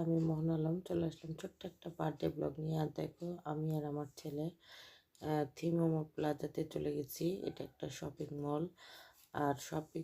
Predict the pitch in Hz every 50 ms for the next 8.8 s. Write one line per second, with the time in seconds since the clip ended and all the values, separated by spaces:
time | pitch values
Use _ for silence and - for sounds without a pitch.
0 | - 165 156 156 156 160 160 160 160 156 - 151 139 - _ - 147 151 156 156
1 | 156 147 147 143 135 - - 151 151 - _ 151 143 - - 151 147 143 143 143
2 | - 156 151 131 - - - 143 139 143 139 147 - - 147 139 - - - 190
3 | 196 - - - 147 147 147 147 - - 143 135 131 - 160 160 165 170 175 165
4 | 151 147 143 135 139 135 - - - 143 147 143 143 131 143 147 147 151 156 151
5 | - 143 139 135 139 143 160 - - - - - - - - - - - - _
6 | _ - 170 165 - - 165 160 - - - 160 160 160 165 160 - 160 151 147
7 | 147 147 147 147 135 151 170 170 190 - - - 147 143 147 143 - - 151 151
8 | 147 139 - - - - 208 - - - 131 - - - -